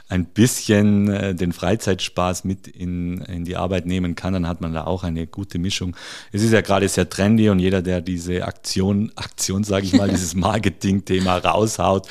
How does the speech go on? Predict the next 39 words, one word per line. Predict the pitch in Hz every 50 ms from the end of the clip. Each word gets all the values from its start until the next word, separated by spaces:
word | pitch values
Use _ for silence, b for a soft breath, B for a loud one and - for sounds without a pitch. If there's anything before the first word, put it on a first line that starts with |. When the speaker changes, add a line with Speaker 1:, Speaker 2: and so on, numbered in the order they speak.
| B B B B B
Speaker 1:
Vier-Tage-Woche, | - - 101 - - 87 85 95 101 104 92 95 95 90 95 92 87
der | 90 87 85
hat | 90 87 -
eine | 92 87
große | - - - 95 98 95 - - 92 90 90 92 90
Aufmerksamkeit. | 90 95 - - 104 101 98 - - 104 98 98 - - 101 101 101 104 - B B B B B B B
Aber | - 87 90
schlussendlich | - - 90 - 95 82 80 - 107 104 - -
muss | 101 -
natürlich | - 92 90 - 95 90 98
auch | 98 95
der | - 98
Betrieb | 87 - - - - 92 95 120 - - 85
wirtschaftlich | 87 - - - 98 - - 87 - -
dastehen, | - - 117 147 - - - - 87 87 85 - - - -
bestehen. | - 92 - - - 92 90 87 B B B B B B B B
Und, | B 120 98 98 95 98 90 - - -
äh, | 101 98 95 92 92 92 92 92 92
dann | 87 92 90
gibt | 90 95 -
es | 98 87
auch | 95 95
die | 95 - 98
versteckten, | 92 92 - - - 92 92 - - - 101 95 92 95 98 104 -
äh, | - 101 98 95 95 95 95 90 -
Kle-, | - 95 95 98
das | 95 87 -
Kleingedruckte, | - 92 95 98 110 117 113 - - 123 127 123 - 131 120
dass | 107 92 90
man | 95 95 92 95
dann | 95 92 92 95 92
halt | 92 92 87 85
jeden | 95 95 95 95 87
Tag | - 95 95 92 - -
zehn | - 98 95 98 92
bis | 92 85 -
zwölf | - 95 98 117 120
Stunden | - - 123 120 -
arbeitet | 117 110 110 110 107 110 110 B